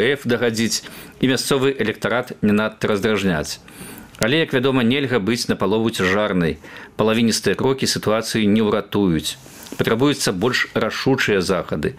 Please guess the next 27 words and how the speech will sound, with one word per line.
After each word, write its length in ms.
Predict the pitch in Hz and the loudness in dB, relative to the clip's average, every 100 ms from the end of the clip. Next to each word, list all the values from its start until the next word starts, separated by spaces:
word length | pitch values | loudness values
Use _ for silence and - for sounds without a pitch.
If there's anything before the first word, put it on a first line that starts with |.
| - - | -12 -6
І 60 | - | 0
чым 200 | 131 113 | 0 2
хутчэй 320 | 107 - 143 | 0 0 2
улады 320 | 135 127 110 | 4 2 0
гэта 160 | 95 90 | 0 0
ўсвядомяць, 600 | 85 95 82 131 139 - - - - | 0 0 2 2 0 -4 -16 -20 0
тым 200 | 117 107 | 4 6
лепей, 520 | 82 85 - 87 - - - | 4 2 2 0 0 -6 -4
напісаў 480 | 98 - - 127 - | -2 0 2 0 0
у 20 | |
сваім 200 | - 87 82 | 0 2 2
лісце 180 | - | 2
на 80 | 82 | 0
Свабоду 440 | - 92 120 127 123 - - - - | 2 2 2 2 -2 -6 -18 -18 -6
Дмітрый 440 | - 107 151 - - | 0 2 2 0 0
Аўчыннікаў 800 | 107 110 - 104 95 85 92 80 | 0 0 0 2 2 2 0 -2
з 80 | 85 | 0
расейскага 480 | 85 117 113 - 107 | 0 0 0 0 0
Новасібірску. 1120 | 87 90 98 95 - 85 80 85 - - 76 71 - _ _ - | 2 2 0 -2 -2 0 0 0 -2 -2 -2 -4 -14 _ _ 0
Мяркуючы 560 | 123 135 196 196 - | 0 2 2 2 2
па 80 | 143 | 0
беларускай 480 | 123 131 156 - 131 | 0 2 0 0 -2
гісторыі 680 | 110 - - 160 143 120 101 | 0 -2 2 2 2 2 0
апошніх 560 | 107 - 147 147 131 101 | -2 0 0 2 0 -2
дваццаці 480 | 92 104 - 104 139 | 0 0 0 0 0
двух 360 | 107 123 - | 0 0 0
год 500 | - 85 143 160 - | -2 0 0 0 -4